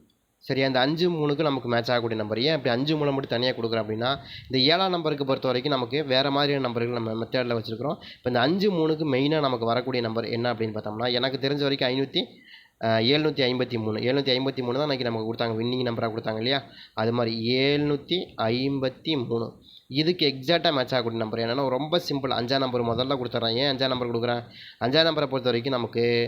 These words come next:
மூணு இடத்துலையுமே அஞ்சாம் நம்பர் தான் இருக்கு. அதை கணக்கு பண்ணி தான் நம்ம கொடுத்துருக்கோம். ஏன்னா, அ, போன வாரம் அடிக்கப்பட்ட ரிசல்ட்லேயும் நமக்கு அஞ்சாம் நம்பர் இருக்கு. அதே மாதிரி இந்த வாரம் கொடுக்குற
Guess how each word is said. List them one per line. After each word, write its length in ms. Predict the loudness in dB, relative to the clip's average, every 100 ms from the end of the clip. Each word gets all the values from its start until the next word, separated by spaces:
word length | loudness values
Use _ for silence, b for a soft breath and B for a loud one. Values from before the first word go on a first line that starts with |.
| -4 -18 b _
மூணு 280 | -2 2 4
இடத்துலையுமே 400 | 2 2 0 2
அஞ்சாம் 300 | 2 2 2
நம்பர் 180 | 2 0
தான் 140 | 0
இருக்கு. 340 | 2 0 -2 -2
அதை 200 | -2 0
கணக்கு 260 | 0 -2
பண்ணி 160 | 0 -2
தான் 100 | 0
நம்ம 180 | -2 -2
கொடுத்துருக்கோம். 400 | -4 -2 0 2
ஏன்னா, 140 | 2 0 -4 B B B _ 0
அ, 180 | 0
போன 280 | 2 2 4
வாரம் 220 | 4 4
அடிக்கப்பட்ட 400 | 2 0 0 0
ரிசல்ட்லேயும் 540 | 0 0 -2 0 0 0
நமக்கு 200 | 0 0
அஞ்சாம் 240 | 2 2
நம்பர் 180 | 2 0
இருக்கு. 320 | 2 2 0 -4 -8 B B
அதே 260 | -2 2 4
மாதிரி 220 | 4 2
இந்த 220 | 2 2
வாரம் 240 | 4 4 2
கொடுக்குற 280 | 0 0